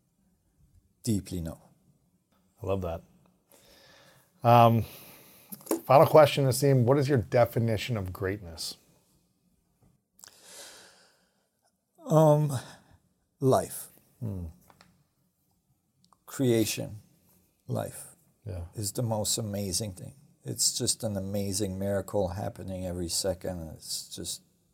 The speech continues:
Speaker 1: greatness is a given to all things,
Speaker 2: Mm.
Speaker 1: to all beings. It's, it's already there. Now, will it express itself?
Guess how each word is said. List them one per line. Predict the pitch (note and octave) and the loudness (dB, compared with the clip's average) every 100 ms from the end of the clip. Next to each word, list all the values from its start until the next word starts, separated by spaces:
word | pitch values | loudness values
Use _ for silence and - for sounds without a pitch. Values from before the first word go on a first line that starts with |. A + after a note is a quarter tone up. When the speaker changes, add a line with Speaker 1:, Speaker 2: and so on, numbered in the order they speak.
| - _ _ _ - - _ | -20 _ _ _ -20 -20 _
Speaker 1:
greatness | - B2+ B2 A#2 B2 - | 4 4 4 4 6 6
is | A2+ F#2+ - - - | 4 2 0 -2 -4
a | A2+ | -6
given | G2+ A2 G2+ G2 G2 - - _ | -2 0 0 0 -8 -12 -20 _
to | - A2+ | -10 -2
all | A#2+ A2 G2 | 4 6 4
things, | F2+ - G2+ F#2 F2+ - - - | -2 -8 -8 -8 -10 -12 -14 -10
Speaker 2:
Mm. | A2+ A2 G2+ | -6 -4 -2
Speaker 1:
to | G#2 | 4
all | F#2+ F#2+ F#2+ | 6 6 4
beings. | G2 G2 F#2+ F2 - | -4 -8 -10 -10 -10
It's, | - - - - - _ _ - _ _ | -2 -2 0 -4 -12 _ _ -20 _ _
it's | G#2+ - | 2 6
already | B2+ A#2 G#2+ F#2+ F#2 | 8 8 8 6 2
there. | G2 F#2 F2+ - _ | 2 2 0 -12 _
Now, | C3 A2+ A2 G#2+ - | 0 2 4 2 -2
will | C3 B2 A#2 | 4 6 6
it | A2 | 4
express | G#2+ - - A2+ - | 2 -2 4 4 4
itself? | B2 - D#3 C#3+ D3 - | 0 2 6 6 6 -4